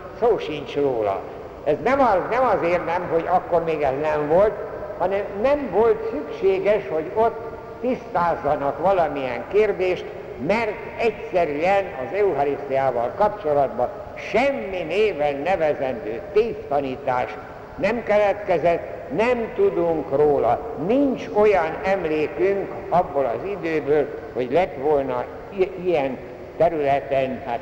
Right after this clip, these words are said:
tévtanítás. Na most engedjék meg, persze abból a rengeteg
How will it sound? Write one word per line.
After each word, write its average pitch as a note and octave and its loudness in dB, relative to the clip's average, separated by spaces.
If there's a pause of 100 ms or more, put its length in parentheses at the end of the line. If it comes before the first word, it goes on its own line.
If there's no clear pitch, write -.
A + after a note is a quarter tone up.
tévtanítás. F#2+ -8 (460)
Na F3+ 2
most F3+ 2
engedjék E3+ 2
meg, D#3+ 0
persze E3 2
abból D#3+ 4
a D3+ 4
rengeteg D3+ 2